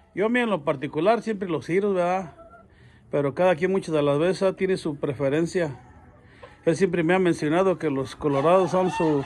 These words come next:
pasión. Y yo le digo, ¿verdad?, que pues a mí lo particular siempre los giros, ¿verdad? Pero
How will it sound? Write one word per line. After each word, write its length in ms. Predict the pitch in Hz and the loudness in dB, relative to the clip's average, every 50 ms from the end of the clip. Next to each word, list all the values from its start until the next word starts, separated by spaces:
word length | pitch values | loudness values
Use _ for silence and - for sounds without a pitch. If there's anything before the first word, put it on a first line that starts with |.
| - - | 0 2
pasión. 640 | 143 131 - - 147 151 151 165 180 175 151 120 - - - - - - - - - - - - - - - - - - - - - | 2 2 2 0 0 2 2 2 2 0 -2 -4 -8 -14 -20 -20 -20 -20 -20 -20 -20 -20 -20 -20 -20 -20 -20 -20 -20 -20 -20 -8 -2
Y 80 | 139 147 | 0 2
yo 80 | 165 | 4
le 120 | 170 165 165 | 4 4 4
digo, 120 | 170 175 | 4 4
¿verdad?, 160 | 190 196 - | 4 2 2
que 100 | - 160 | 0 -6
pues 400 | 139 139 147 135 117 - - - - | -6 -4 -4 -4 -6 -8 -12 -10 -6
a 60 | 156 143 | -2 0
mí 260 | 156 196 220 247 240 | 2 2 2 2 2
lo 500 | 233 214 185 175 165 160 156 147 147 135 143 135 - - - | 4 4 4 4 4 4 4 2 2 0 -2 -4 -6 -6 -4
particular 420 | - 143 139 139 131 147 180 208 | -2 -2 -2 0 2 2 4 4
siempre 220 | 190 233 220 202 190 | 4 2 0 0 -2
los 160 | 165 147 143 | -2 -2 0
giros, 220 | 160 190 214 214 | 0 0 2 2
¿verdad? 160 | 208 202 202 202 | 2 2 0 0
Pero 300 | 180 151 147 135 123 | 0 -2 0 -2 -4